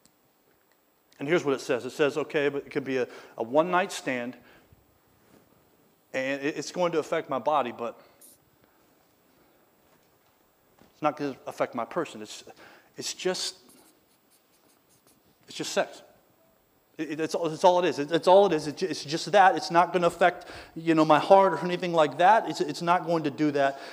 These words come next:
It's, it's purely physical. You can separate sex from love. Like, you can draw a line there. Like, you, it, it's not going to do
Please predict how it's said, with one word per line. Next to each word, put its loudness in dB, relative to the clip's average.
It's, -2
it's -6
purely 2
physical. 4
You -6
can -6
separate 0
sex 0
from -6
love. 4
Like, 0
you -16
can -12
draw 2
a 6
line 2
there. -2
Like, -4
you, 0
it, -4
it's -8
not 0
going -2
to -10
do -6